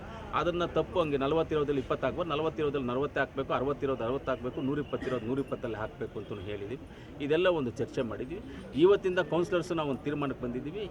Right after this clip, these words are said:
ಎವ್ರಿ ಮಂತ್ ಲಾಸ್ಟ್ ವೀಕ್, ಎವ್ರಿ ಮಂತ್ ಲಾಸ್ಟ್ ವೀಕಲ್ಲಿ ನಾವೊಂದು ಸಭೆ ಮಾಡ್ಕೊಳ್ಳೋದು. ಎವ್ರಿ ಮಂತ್ ಏನು ಡೆವಲಪ್ಮೆಂಟ್ ಆಗಿದೆ, ಏನು ಕೊರತೆ ಆಗಿದೆ, ಎವ್ರಿ ಮಂತ್ ಏನು ಡೆವಲಪ್ಮೆಂಟ್ ಆಗಿದೆ, ಏನು ಕೊರತೆ ಆಗಿದೆ, ಯಾವುದು ಏನು ಅನ್ನೋದನ್ನು ಒಂದು ಕಂಟಿನ್ಯೂ ನಾವು ಒಂದು ಹತ್ತು ತಿಂಗಳು, ಹದಿನೈದು ತಿಂಗಳು ಈ ಥರ ಮೀಟಿಂಗ್ ಮಾಡಿದ್ರೆ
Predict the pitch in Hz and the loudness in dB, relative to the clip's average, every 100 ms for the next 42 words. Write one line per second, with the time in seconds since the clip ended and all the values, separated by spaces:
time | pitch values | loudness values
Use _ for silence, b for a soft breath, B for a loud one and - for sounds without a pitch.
0 | 113 135 185 202 175 180 175 139 156 - | 2 6 8 8 6 0 0 4 4 2
1 | 139 143 - 113 - - - - 127 143 | 0 -2 -2 -8 -10 -14 -14 -10 0 2
2 | 165 151 170 139 135 156 156 139 - 147 | 2 0 -2 2 2 2 0 -2 -2 -4
3 | 330 - B B - 165 170 147 147 139 | -4 -8 B B -2 2 2 2 4 4
4 | 143 113 110 104 101 104 120 175 202 175 | 4 2 0 -6 -6 0 6 8 8 8
5 | 180 151 139 139 139 131 113 113 139 180 | 2 0 4 4 4 0 -2 -2 0 2
6 | 139 131 113 - 104 95 - 92 113 151 | 2 2 -2 -4 -4 -4 -4 -6 0 2
7 | 170 170 160 143 120 127 139 120 110 127 | 4 2 0 0 2 2 0 -2 -4 -4
8 | 196 139 135 120 110 117 143 147 120 131 | 0 0 0 -2 -2 -2 0 0 2 2
9 | 123 117 110 107 120 175 294 B B - | 0 0 -2 -4 -4 -4 -4 B B -6
10 | 151 156 139 170 190 233 220 208 190 170 | 0 0 2 0 2 4 6 8 8 6
11 | 151 143 170 185 202 180 170 156 180 165 | 6 4 2 4 6 6 4 2 2 2
12 | 151 156 147 165 170 139 117 104 | 2 2 4 4 4 2 0 0